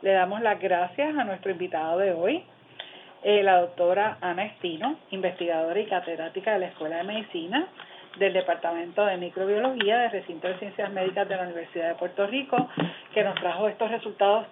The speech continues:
tan valiosos y tan importantes, y nos sentimos tan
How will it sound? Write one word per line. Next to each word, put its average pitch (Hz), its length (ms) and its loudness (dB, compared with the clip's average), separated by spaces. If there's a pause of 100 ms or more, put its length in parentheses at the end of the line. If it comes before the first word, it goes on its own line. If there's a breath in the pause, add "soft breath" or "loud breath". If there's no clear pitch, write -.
(160)
tan 269 280 2
valiosos 254 540 2
y 208 120 -8 (140)
tan 233 260 0
importantes, 247 920 0 (280 loud breath)
y 220 60 -8
nos 226 140 -2
sentimos 226 440 -2
tan 202 140 4